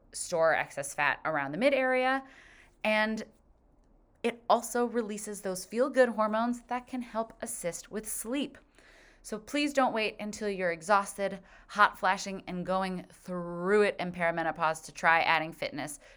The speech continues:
to that ever-spinning plate of perimenopause. Please, please, please, please, please, don't wait. Invest in your body. Invest in your health now, and I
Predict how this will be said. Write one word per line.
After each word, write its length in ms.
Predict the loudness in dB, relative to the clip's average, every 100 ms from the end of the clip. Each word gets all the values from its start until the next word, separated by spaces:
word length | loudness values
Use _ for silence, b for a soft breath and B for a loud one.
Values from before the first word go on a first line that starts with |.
| B
to 80 | 0
that 140 | 2
ever-spinning 1040 | 4 4 2 -2 _ -20 -8 -6 -4 -6 -8 -16 _ -6
plate 280 | -4 -4 -8
of 80 | -12
perimenopause. 560 | -6 -4 -6 -8 -10 -8
Please, 180 | -8 -6
please, 200 | -10 -10
please, 240 | -12 -12
please, 200 | -14 -14
please, 360 | -14 -14 -16 -8
don't 240 | -6 -6
wait. 180 | -12 -18 _ _ _
Invest 360 | 0 0 0 -6
in 60 |
your 80 | -8
body. 320 | -6 -6 -8 -18 _ b b
Invest 300 | -2 -2 -2
in 80 | -8
your 100 | -4
health 220 | -4 -4
now, 240 | -4 -4 -4
and 100 | -2
I 180 | -2